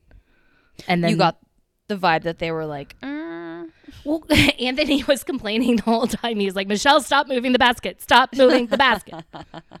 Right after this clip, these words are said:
Speaker 1: If you move
Speaker 2: I
Speaker 1: this
Speaker 2: love
Speaker 1: basket
Speaker 2: that.
Speaker 1: again."
Speaker 2: I think Anthony just likes to, <laughs> that's just Anthony.
Speaker 1: Yeah.
Speaker 2: Um, yeah, Paige, Paige and John said, "Nah, nah, we don't do heights. No, no."
Speaker 1: <laughs>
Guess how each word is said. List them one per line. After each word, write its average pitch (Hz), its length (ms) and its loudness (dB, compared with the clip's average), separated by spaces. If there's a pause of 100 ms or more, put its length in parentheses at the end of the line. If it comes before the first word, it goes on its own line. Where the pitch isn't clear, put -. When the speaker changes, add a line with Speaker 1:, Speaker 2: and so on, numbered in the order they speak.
(1200)
Speaker 1:
If 214 120 2
you 240 100 10
move 247 220 8
Speaker 2:
I - 40 2
Speaker 1:
this 269 100 2
Speaker 2:
love 233 60 -2
Speaker 1:
basket 240 340 6
Speaker 2:
that. - 20 0
Speaker 1:
again." 214 380 -4 (540)
Speaker 2:
I 226 120 0
think 233 240 0
Anthony 190 420 -2
just 190 280 -10
likes - 380 -6
to, - 280 -4 (380)
<laughs> - 380 -18
that's 220 220 -2
just 190 140 -10
Anthony. 165 460 -8 (120)
Speaker 1:
Yeah. 175 260 -12 (800)
Speaker 2:
Um, 190 640 -2 (240)
yeah, 220 420 0
Paige, 247 640 -6 (100)
Paige 233 380 -6
and 240 200 -6
John 190 360 -4
said, 175 560 -6 (100)
"Nah, 277 360 -6 (300)
nah, 220 600 -8
we 233 200 -8
don't 220 220 -6
do 180 140 -6
heights. - 580 -12 (100)
No, 302 220 -6
no." 170 340 -4
Speaker 1:
<laughs> - 60 -20